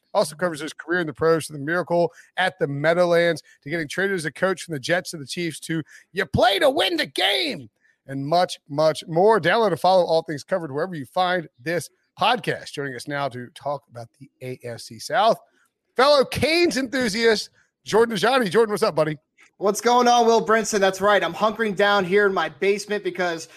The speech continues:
Speaker 2: Nashville is currently under a hurricane warning. I mean, I
Speaker 1: Oh.
Speaker 2: know we both are excited about, uh, the outcome of game one yesterday. So let's go Canes. It's a weird time to be in Nashville and be a Canes fan, but that was an exciting game. It's gonna be an exciting series.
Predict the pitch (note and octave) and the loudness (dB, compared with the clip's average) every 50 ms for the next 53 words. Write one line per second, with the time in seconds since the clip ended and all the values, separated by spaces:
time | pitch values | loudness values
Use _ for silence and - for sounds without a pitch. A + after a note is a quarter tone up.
0 | - - - - _ F3 G3+ A#3 B3+ C4+ C4 - - C4 C4+ C4 A#3+ G#3+ - - | -20 -20 -20 -14 _ 0 2 4 4 2 0 -2 -2 0 0 0 0 -2 -4 -4
1 | - A#3 B3 B3 A#3+ A#3 A3+ A3+ A#3 A3 A3 A3 G3+ F3+ E3+ E3 G#3 A3+ A3+ A3 | -4 -2 -2 -2 -4 -4 -2 -2 -2 0 0 0 0 -2 -2 -2 0 0 0 0
2 | G#3 G#3+ - G#3+ G#3+ G#3 G3+ G3 F#3+ F3 F#3 G3+ G#3+ A3 A3 G#3 F#3 D#3+ D3 D3+ | -2 -2 -2 -2 -2 0 -2 -2 -2 0 2 4 4 4 4 2 0 -2 -4 -6
3 | D#3+ F3 F3+ F3+ - F#3+ F#3+ F#3+ F#3 F3+ E3+ F3 F3+ F#3+ F#3+ F#3+ F#3+ F#3+ F#3 F#3 | -6 -4 0 0 2 2 2 2 0 0 0 0 -2 -2 0 -2 -2 -2 -4 -4
4 | - - G3 F3+ F#3 F#3+ F#3 F#3 F3 E3+ E3 F3+ F3 E3+ F3 E3+ - - _ _ | -4 -4 -2 0 0 0 -2 -2 -4 -2 -2 0 0 0 0 -2 -4 -12 _ _
5 | _ _ _ E3 E3+ E3+ E3+ E3 F3 F#3 F#3 F#3+ F#3+ - F#3+ F#3 F3+ E3 - - | _ _ _ -2 0 0 0 0 0 2 2 0 0 0 -2 -2 -2 -4 -2 0
6 | F#3 F#3+ F#3+ F#3 F#3 F3+ F#3 F3+ F3 F3 E3+ F3+ F#3 F3+ - - E3 D3+ C#3+ C#3+ | 0 2 2 0 0 0 0 -2 0 -2 -2 -2 -2 -4 -6 -10 -10 -10 -10 -12
7 | C#3 C#3 - - D#3 E3+ G3 G3+ - - G#3+ G3+ G3 - G#3 G#3 G#3 G#3 G#3 G3+ | -12 -12 -8 -6 -2 -2 -2 -2 0 0 0 0 0 0 -2 0 0 0 -2 -4
8 | - - - - G3 F3 A#3+ B3+ A#3+ - B3 A3+ A3+ A3 G#3 F3+ G#3+ A3 G#3 G3 | -6 -10 -6 -6 -6 -4 -4 -6 -4 -2 0 0 0 0 -2 -6 -4 -4 -4 -2
9 | F#3 F#3 F#3 G3 G3 - - G3+ F#3 F3 F3 F3+ E3+ E3+ - F3 F3 F3 F3 E3+ | -2 0 0 0 -2 -4 -4 -4 -4 -2 -2 -2 -4 -4 -6 -6 -6 -6 -6 -8
10 | - - D#3 C#3+ C#3 C3+ C3+ C#3 D3 D3 C#3+ _ _ _ _ _ F3 G#3 G#3+ A#3 | -10 -12 -12 -12 -12 -12 -10 -10 -10 -10 -10 _ _ _ _ _ 0 0 0 0
11 | A3+ G#3 - - A#3 A3+ A3+ A3+ A3 F#3+ G3+ G#3 G#3+ G3+ G3 F#3 - G3+ F#3 F#3+ | -4 -6 -2 2 2 2 4 2 0 0 2 2 2 0 0 -2 -2 -2 0 2
12 | F#3+ F#3 F3 - - F#3+ F#3 F#3 F#3 F3+ - - G3 G3+ G3 E3 - - - - | 0 0 -2 -2 -2 0 0 0 -2 -4 -2 0 0 0 0 -2 -6 -10 -14 -20